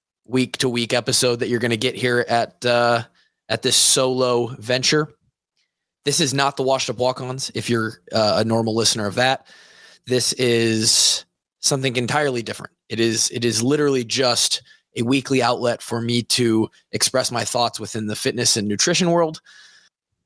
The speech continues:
And it, it is that. With that, um, I, I'm glad you're here. Uh, it obviously means you're interested in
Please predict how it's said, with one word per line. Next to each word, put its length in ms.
And 160
it, 220
it 160
is 160
that. 280
With 240
that, 320
um, 480
I, 280
I'm 160
glad 200
you're 120
here. 280
Uh, 400
it 260
obviously 320
means 240
you're 100
interested 540
in 380